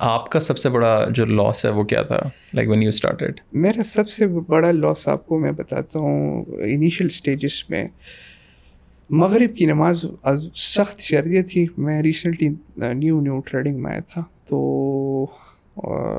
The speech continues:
Speaker 2: मैंने एक पोजीशन ली हुई थी दस हज़ार डॉलर से। मैंने ट्रेड ले ली, मैं शावर लेने चला गया।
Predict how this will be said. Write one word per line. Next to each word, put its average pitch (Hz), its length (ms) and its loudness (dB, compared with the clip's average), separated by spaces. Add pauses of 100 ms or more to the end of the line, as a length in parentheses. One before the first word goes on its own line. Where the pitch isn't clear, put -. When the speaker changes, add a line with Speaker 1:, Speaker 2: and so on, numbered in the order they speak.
(120)
Speaker 2:
मैंने 151 240 0
एक 160 180 -2
पोजीशन 156 360 0
ली 175 140 2
हुई 190 140 0
थी 196 140 -6
दस 165 300 -2
हज़ार 147 220 -6
डॉलर 147 320 -4
से। - 160 -10 (2250)
मैंने 165 200 4
ट्रेड 180 380 2
ले 190 180 4
ली, 185 200 -4 (140)
मैं 156 160 2
शावर 156 400 0
लेने - 220 -2
चला - 260 -6
गया। - 180 -10